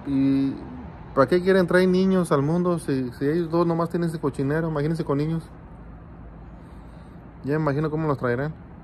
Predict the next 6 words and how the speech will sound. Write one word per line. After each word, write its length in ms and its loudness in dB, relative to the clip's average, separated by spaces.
Pues 100 -6
bien, 340 2
la 140 2
verdad 380 2
no. 580 -2
Qué, 360 10